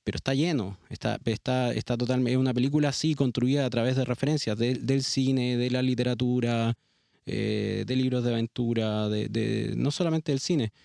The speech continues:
pero, pero sí era una película que también, eh, quería reflexionar del, del rol del cine, ¿no? En este tipo de matanza.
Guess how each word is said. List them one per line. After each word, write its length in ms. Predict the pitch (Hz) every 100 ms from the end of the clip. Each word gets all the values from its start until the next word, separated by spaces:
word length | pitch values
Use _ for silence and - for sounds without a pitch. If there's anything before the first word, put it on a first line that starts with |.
| _ -
pero, 640 | 117 120 120 113 113 107
pero 140 | 113 117
sí 180 | 165 151
era 80 |
una 160 | 147 147
película 400 | 127 139 151 147
que 100 | 127
también, 580 | 117 123 143 147 131 - _ _ _ _ _ _
eh, 160 | - 117
quería 360 | - 120 147 165
reflexionar 720 | 151 131 120 131 123 143 143
del, 300 | 127 120 107
del 180 | 113 107
rol 280 | 135 175 151
del 160 | 127
cine, 420 | - 180 135 101 - -
¿no? 320 | 113 127 - _
En 180 | - 107
este 200 | 117 131
tipo 300 | 123 123 127
de 300 | 123 120 113
matanza. 500 | 117 143 127 - 107